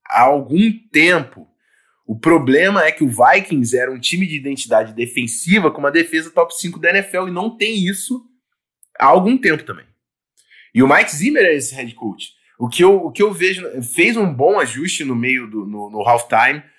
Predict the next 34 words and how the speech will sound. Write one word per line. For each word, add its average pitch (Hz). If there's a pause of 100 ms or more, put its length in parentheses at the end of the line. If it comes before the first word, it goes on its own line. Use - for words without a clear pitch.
(140)
e 107
conseguiu 131
fechar 131
o 135
Seahawks, 139
fe-, 113
fez 165
realmente 135
um, 135
um, 107
um 101
game 117
plan, 117 (1080)
né, 104
um 110
ajuste 127
de 120
game 120
plan 120
no 117
meio 123
do 117
jogo 117
que -
garantiu 160
a 220
vitória, 170
porque 127
a, 113
a 107
defesa 131
do 123
Vikings 123
conseguiu, 135